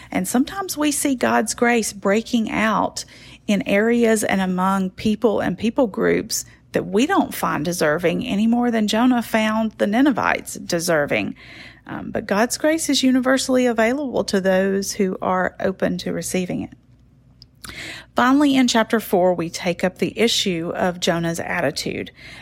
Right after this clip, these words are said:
Jonah's not happy that his preaching is successful. How's that for a turn of events? His preaching is actually effective,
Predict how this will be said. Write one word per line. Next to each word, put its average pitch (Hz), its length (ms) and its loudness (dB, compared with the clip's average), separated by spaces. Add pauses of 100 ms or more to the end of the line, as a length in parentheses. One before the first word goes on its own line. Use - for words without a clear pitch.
Jonah's 269 420 2
not 226 280 2
happy 226 640 -2 (160)
that 185 160 0
his 185 180 -2
preaching 202 540 0
is 185 180 -4
successful. - 840 -2 (500)
How's 302 280 0
that - 240 0
for 185 160 0
a 180 60 0
turn 180 260 0
of 170 100 -4
events? 175 640 -4 (420)
His 240 220 0
preaching 277 840 0 (680)
is 240 180 0 (100)
actually 262 580 0
effective, 220 960 0